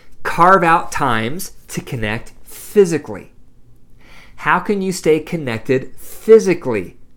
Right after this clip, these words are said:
through the holidays? 'Cause that's another important component. That's a higher need for me in our relationship than my wife. And so we have to talk about how can we stay connected physically.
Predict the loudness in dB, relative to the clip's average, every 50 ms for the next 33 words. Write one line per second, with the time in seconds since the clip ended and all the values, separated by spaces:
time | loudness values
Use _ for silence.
0 | -20 -20 -18 -18 -18 -4 0 0 2 2 0 0 0 0 0 0 -2 -4 -6 -8
1 | -10 -10 -12 -14 -16 -16 -16 -18 -20 -20 -20 -10 -8 -8 -6 -4 -6 -6 -4 -6
2 | -6 -4 -4 -4 -2 -2 -2 -2 -4 -4 -4 0 2 2 2 0 -2 -6 -8 -8
3 | -8 -6 -4 -2 0 0 0 -2 -4 -8 -10 -14 -16 -16 -18 -20 -20 -20 -20 -20
4 | -20 -20 -20 -20 -20 -20 -20 -20 -20 -20 -14 -6 0 2 2 2 2 0 -4 0
5 | 0 2 2 2 0 0 -2 -4 -2 -2 -2 -2 -2 -2 -2 -2 0 -2 -4 -6
6 | -10 -16 -16 -12 -6 -2 0 0 0 0 0 -2 -4 -4 -6 -4 -2 -2 -2 -2
7 | -4 -6 -6 -6 -4 -2 -2 -2 0 2 2 2 2 0 -6 -12 -16 -18 -18 -18
8 | -20 -20 -16 -16 -10 -8 -8 -8 -8 -8 -6 -6 -6 -2 0 2 4 4 4 4
9 | 4 2 0 0 -4 -8 -4 0 0 0 0 0 0 2 2 2 0 0 -2 -2
10 | -2 -2 -2 -2 -2 0 2 0 0 0 -4 -6 -6 -4 -4 -4 -4 -4 -4 -4
11 | -4 0 0 0 2 0 -2 -2 -4 -10 -10 -10 -12